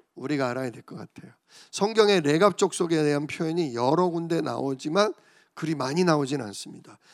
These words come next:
자, 레갑 족속은 첫째, 아브라함의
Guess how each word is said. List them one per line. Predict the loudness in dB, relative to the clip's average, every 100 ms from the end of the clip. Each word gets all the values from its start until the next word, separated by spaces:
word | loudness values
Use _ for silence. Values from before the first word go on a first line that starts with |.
| _
자, | -2 4
레갑 | 6 6 4
족속은 | 4 2 0 -2 0
첫째, | -2 0 -2 -2 _ _ _ _ _ _ _ _ _ _ _ _ _ _ _ _ _ _ _ _ _ _ _ _ _ _ _ _
아브라함의 | -4 -2 2 6 6 6 2 0 -2